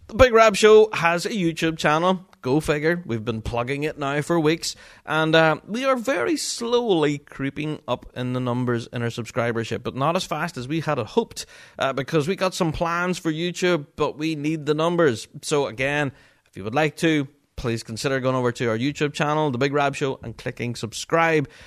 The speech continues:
And, uh, yeah, once we hit a magic number, then we'll have access to all the bells and whistles, and, uh, you'll get to see some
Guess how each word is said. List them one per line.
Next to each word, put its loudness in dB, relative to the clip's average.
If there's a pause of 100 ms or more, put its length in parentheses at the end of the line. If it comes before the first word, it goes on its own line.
(220)
And, -2
uh, 2
yeah, 2
once -2
we -2
hit -2
a -4
magic -2
number, 4
then 0
we'll 0
have -4 (140)
access -6
to -4
all 6
the 4
bells 0
and -6
whistles, -4 (380)
and, -4
uh, 0
you'll -4
get -6
to -8
see -6
some -8